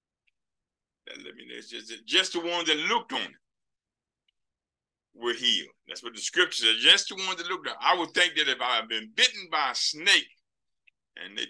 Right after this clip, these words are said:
told me, "If you look at upon this serpent that's on the pole, you'll be healed." Common sense would be,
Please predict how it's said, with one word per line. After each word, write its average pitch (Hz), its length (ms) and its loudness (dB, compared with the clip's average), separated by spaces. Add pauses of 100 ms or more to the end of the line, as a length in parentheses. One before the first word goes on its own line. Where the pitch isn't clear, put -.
told 185 380 -4
me, 151 200 6
"If 120 140 -4
you 117 60 -14 (100)
look 233 200 0
at 214 180 2 (100)
upon 170 200 -2
this 147 220 -4
serpent 160 340 -4
that's 127 160 -8
on 139 140 -2
the 117 200 -2
pole, 127 420 0 (640)
you'll 147 260 6
be 147 100 8
healed." 185 540 8 (880)
Common 202 480 0
sense 220 420 0
would 143 120 -14
be, 131 200 -6